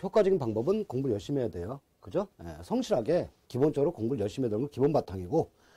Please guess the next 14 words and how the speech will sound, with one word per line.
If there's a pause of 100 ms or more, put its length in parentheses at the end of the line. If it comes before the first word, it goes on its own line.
(140)
근데
우리가
무턱대고 (320)
요령
없이
공부를
무턱대고
요-,
열심히
하는
것도
좀
문제가
되겠죠.